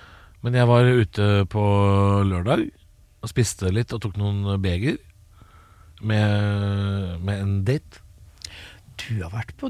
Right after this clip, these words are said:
Speaker 2: date,
Speaker 1: Ja,
Speaker 2: ja.
Speaker 1: det er den
Speaker 2: Hvor
Speaker 1: samme daten, altså, så det var ikke noe
Speaker 2: Ah.
Speaker 1: Ja, det er ikke sånn. Eh, og da kom jeg ut fra et toalett på et utested i Oslo,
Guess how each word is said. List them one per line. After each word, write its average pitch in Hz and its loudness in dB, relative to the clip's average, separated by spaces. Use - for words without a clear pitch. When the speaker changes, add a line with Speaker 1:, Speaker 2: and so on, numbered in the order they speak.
Speaker 2:
date, 269 2
Speaker 1:
Ja, 277 -4
Speaker 2:
ja. 269 4
Speaker 1:
det 90 -4
er - 0
den 92 0
Speaker 2:
Hvor - -4
Speaker 1:
samme 95 -2
daten, 85 -6
altså, 90 -8
så 82 -16
det 90 -8
var 82 -6
ikke 104 -8
noe 104 -4
Speaker 2:
Ah. 110 -12
Speaker 1:
Ja, 90 0
det 90 2
er 85 -4
ikke 101 -2
sånn. 90 -4
Eh, 110 4
og 110 -2
da 117 2
kom 107 -2
jeg 117 -4
ut 95 -4
fra 110 -4
et 104 -8
toalett 107 -4
på 113 -2
et 107 -2
utested 98 -2
i 101 0
Oslo, 143 0